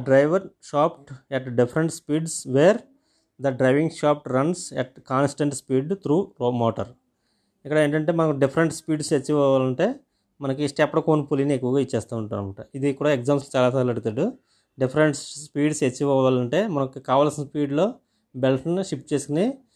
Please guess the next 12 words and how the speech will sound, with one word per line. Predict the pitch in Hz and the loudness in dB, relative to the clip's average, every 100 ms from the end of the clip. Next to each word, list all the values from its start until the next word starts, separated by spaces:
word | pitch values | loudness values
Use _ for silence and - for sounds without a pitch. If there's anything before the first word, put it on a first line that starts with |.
| _ _ | _ _
మీడియం | 135 135 143 | 0 2 2
స్పీడా | 139 147 147 | 0 -2 0
లేకపోతే | 170 160 139 | 0 0 2
లో | 131 | 2
స్పీడా | 131 147 139 156 | 2 0 2 2
హై | 139 127 | 2 0
స్పీడ్ | 123 143 131 | 0 -2 0
అనేది | 127 127 196 | 0 0 0
దాన్ని | 147 131 | 0 0
బట్టి | 123 175 269 - _ _ _ | -2 -2 -4 -8 _ _ _
ఈ | 135 | -2
different | 127 127 156 151 | 0 2 0 0